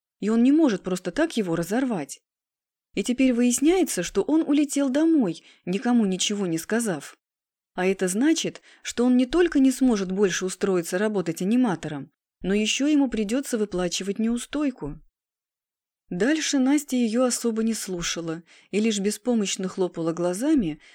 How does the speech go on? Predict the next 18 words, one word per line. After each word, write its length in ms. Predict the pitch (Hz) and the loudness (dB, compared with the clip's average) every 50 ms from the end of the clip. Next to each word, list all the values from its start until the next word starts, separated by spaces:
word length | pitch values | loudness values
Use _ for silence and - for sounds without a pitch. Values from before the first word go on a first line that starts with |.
| _ _ - | _ _ -6
которые 440 | - 202 - - 311 302 285 277 | -6 -6 -2 -2 0 2 2 2
от 180 | - - 240 - | 0 0 -2 -2
услышанной 560 | 240 - - 240 226 214 - - 180 185 185 | -4 -4 -2 -2 -2 -2 -2 -2 -2 -2 0
новости 520 | 190 226 294 339 294 277 262 - - 214 208 | 0 2 2 2 2 0 -2 -4 -4 -4 -6
стали 400 | - - - 247 285 302 269 262 | -6 -4 -4 -4 -2 0 0 -2
просто 560 | 254 - 202 233 277 269 - - 240 233 233 | -2 -4 -4 -4 -4 -4 -4 -6 -4 -4 -4
огромными. 720 | 214 202 190 208 208 190 170 165 160 151 156 156 156 - _ _ _ _ _ _ _ _ _ - | -4 -4 -2 -2 -2 -2 -2 -4 -4 -6 -6 -10 -14 -16 _ _ _ _ _ _ _ _ _ -6
А 100 | 165 175 | -4 -4
наполняющие 960 | 190 185 - 220 226 233 247 277 294 285 269 247 - - - 247 240 233 233 | -4 -2 -2 -2 0 0 2 2 2 2 2 0 -2 -4 -2 -2 0 0 0
ее 200 | 233 226 247 254 | 0 0 -2 -2
буквально 500 | 220 214 220 - 226 233 240 233 214 208 | -2 -4 -6 -4 -4 -2 -2 0 -2 -2
пару 300 | 208 - 220 214 208 196 | -4 -4 -4 -2 -2 -2
минут 320 | 190 185 180 180 175 170 175 | -2 -2 -4 -4 -6 -6 -6
назад 420 | 175 180 180 175 175 160 160 - | -4 -4 -4 -4 -4 -6 -6 -6
тепло, 560 | - 190 185 - - 190 185 175 156 151 156 _ _ _ _ _ - | -6 -8 -8 -6 -6 -6 -6 -6 -6 -6 -10 _ _ _ _ _ -8
радость 540 | 165 180 180 175 165 165 151 - - - - | -6 -4 -4 -4 -4 -4 -6 -6 -8 -10 -10
и 80 | 180 | -8
свет 520 | 170 - - 190 196 262 320 339 330 - | -8 -6 -4 -4 -2 -2 -2 -2 -4 -8